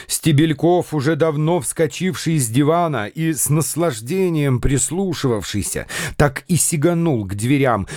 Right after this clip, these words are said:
и тотчас приоткровенно выскочил в коридор прямо к соседкам.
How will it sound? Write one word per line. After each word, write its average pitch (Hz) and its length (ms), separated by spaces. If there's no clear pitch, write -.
и 147 100
тотчас - 640
приоткровенно 151 1040
выскочил 139 600
в - 100
коридор 127 600
прямо 147 380
к - 100
соседкам. - 680